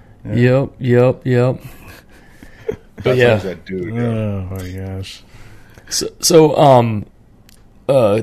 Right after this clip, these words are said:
Speaker 2: another house, house question for you. Um,
Speaker 3: Okay.
Speaker 2: so,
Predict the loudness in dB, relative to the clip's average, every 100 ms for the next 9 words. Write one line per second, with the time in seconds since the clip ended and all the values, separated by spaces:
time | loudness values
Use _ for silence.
0 | 0 2 2 2 2 2 -2 -6 -10 -4
1 | -2 0 0 0 -2 -6 -6 -2 -2 -2
2 | -4 0 2 2 0 -2 -2 4 6 8
3 | 6 2 -2 -6